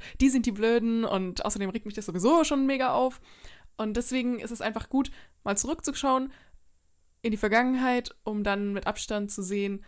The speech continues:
„Ah, okay, warte mal, ja, hier und da war ich vielleicht doch ein bisschen dran beteiligt.“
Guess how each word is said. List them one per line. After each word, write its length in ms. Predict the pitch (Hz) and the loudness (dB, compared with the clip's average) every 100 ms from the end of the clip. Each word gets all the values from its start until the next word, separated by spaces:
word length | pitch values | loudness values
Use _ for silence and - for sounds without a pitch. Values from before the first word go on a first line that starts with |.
| - | -12
„Ah, 180 | 214 190 | -8 -8
okay, 280 | 190 202 196 | -6 -6 -6
warte 200 | 190 202 | -6 -6
mal, 320 | 190 190 190 | -6 -4 -4
ja, 460 | 185 185 190 185 - - | -2 -2 -2 -4 -10 -16
hier 240 | - 202 185 | -10 -6 -4
und 100 | 185 | -4
da 360 | 180 175 180 - - _ _ | -4 -4 -6 -12 -20 _ _
war 120 | 185 | -4
ich 80 | 196 | -4
vielleicht 240 | 170 - | -6 -6
doch 100 | 196 | -8
ein 20 | - | -10
bisschen 180 | 196 190 | -10 -10
dran 140 | 185 | -10
beteiligt.“ 360 | 180 208 226 | -10 -12 -12